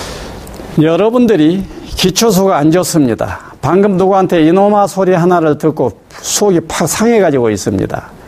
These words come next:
그래가지고 딱 지금 보면은 속이 막 상해서 안 좋아. 이때 나는 무엇을 하고 있어요? "쌍, 그놈 새끼가 말이야, 나한테 이놈아 해." 하면서 막 복수할 생각까지 하고 있을 수 있단 말이에요.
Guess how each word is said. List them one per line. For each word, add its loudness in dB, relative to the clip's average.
그래가지고 4
딱 -4
지금 2
보면은 2
속이 0
막 0
상해서 0
안 0
좋아. -2
이때 0
나는 2
무엇을 0
하고 0
있어요? 0
"쌍, -4
그놈 0
새끼가 -2
말이야, -2
나한테 -2
이놈아 0
해." -2
하면서 0
막 -2
복수할 0
생각까지 0
하고 0
있을 0
수 -2
있단 -2
말이에요. -2